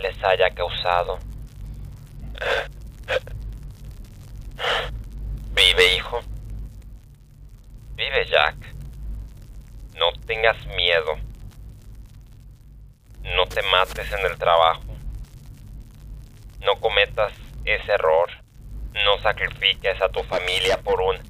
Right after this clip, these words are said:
por unos minutos de fama. Si llegas a enamorarte de alguien, como yo lo hice de tu madre,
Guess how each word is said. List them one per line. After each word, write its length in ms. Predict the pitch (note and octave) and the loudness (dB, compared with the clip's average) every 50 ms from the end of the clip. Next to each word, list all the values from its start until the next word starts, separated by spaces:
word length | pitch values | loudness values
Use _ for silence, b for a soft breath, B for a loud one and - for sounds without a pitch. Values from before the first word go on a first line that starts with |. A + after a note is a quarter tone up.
| - - - - - - - - - - - - - - - - - - - | -12 -12 -12 -12 -12 -14 -14 -14 -14 -14 -14 -12 -12 -12 -12 -10 -12 -6 0
por 100 | G#2 G2 | 2 4
unos 280 | F#2+ F#2 F#2 F#2+ F#2 F#2 | 4 6 6 4 4 4
minutos 480 | F#2 E2+ E2+ F2 E2 - - F#2 F2 | 0 0 0 0 -2 0 -2 -2 0
de 80 | E2+ E2 | 0 0
fama. 500 | - - - E2+ E2+ F2 E2+ E2+ - - - - - - - - - - - - - - - - - - - - _ _ _ _ _ _ - - - - - - - - | 0 2 2 2 4 4 2 0 0 -4 -10 -14 -14 -14 -14 -14 -16 -16 -16 -16 -16 -18 -18 -20 -20 -20 -20 -20 _ _ _ _ _ _ -20 -20 -18 -16 -14 -12 -12 -4
Si 60 | - | -2
llegas 400 | F2+ F2 E2+ F2 F#2 G#2 G#2 - | 2 2 2 4 4 4 2 4
a 60 | - G2+ | 2 2
enamorarte 880 | F#2 F2 E2+ E2 E2+ E2 F2 F#2+ G2 G2 - - G2 F#2 F2+ E2+ - - - - - - - - - - - - - - - - - | 2 2 4 6 6 8 8 8 6 4 0 0 0 0 0 0 -2 -10 -14 -14 -14 -16 -16 -16 -18 -18 -18 -18 -18 -20 -20 -20 -2
de 160 | - F2 E2+ | 4 6 8
alguien, 400 | E2+ F2 F2+ F#2+ - G2 G2+ G2+ - - - - - - - - - - - - - - - _ _ _ - - - | 8 8 6 4 2 0 -2 -2 -2 -6 -12 -16 -16 -16 -16 -16 -16 -16 -16 -18 -20 -20 -20 _ _ _ -20 -20 -8
como 240 | - F#2+ E2+ D#2+ D#2+ | -4 0 4 4 6
yo 160 | D#2 E2+ F2 | 6 6 6
lo 180 | F2+ G2 G2+ G#2+ | 8 6 6 4
hice 380 | F#2 G2 - - G2+ F#2+ - - - | 4 0 -2 -4 -4 -4 -4 -6 -6
de 100 | - G2 F#2+ | -6 -6 -4
tu 100 | - F2 | -4 0
madre, 460 | F2 F2 F2 F#2+ F#2 G2 G2 G#2 - | 4 6 6 6 6 4 0 -2 -6